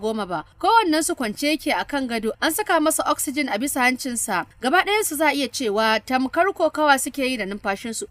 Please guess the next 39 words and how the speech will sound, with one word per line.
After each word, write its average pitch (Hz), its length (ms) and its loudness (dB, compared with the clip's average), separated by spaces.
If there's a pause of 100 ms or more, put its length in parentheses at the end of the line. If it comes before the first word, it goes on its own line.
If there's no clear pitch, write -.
wanda 381 300 2
ke 254 180 -2
barazanar 208 480 0
fita 254 320 0
daga 226 160 -4
gangar 262 320 -2
jikinsu. 220 560 -8
A - 80 2
hankali 392 320 2
yake 311 240 0
buɗe 254 320 -2
idanuwansa, 262 920 0 (280)
waɗanda 339 460 2
suka 302 340 -4
yi 269 240 -2
masa 277 320 -2
nauyi 240 400 -2
tamkar 247 600 -2
ba 285 180 2
nasa 240 340 -4
ba, 185 300 -2
har 320 140 2
ya 392 100 2
gama 427 240 0
buɗe 277 320 -2
idanuwan 277 480 0
nasa 247 560 0
tsaf 311 160 0 (100)
a 269 80 0
cikin 262 380 -6
ɗakin 240 340 -2 (220)
tun 392 180 -2
bayan 403 280 4
da 269 100 6
aka 302 140 0
shigo 269 280 -2
da 240 60 -4
shi 220 180 -8
gurin. 214 260 -4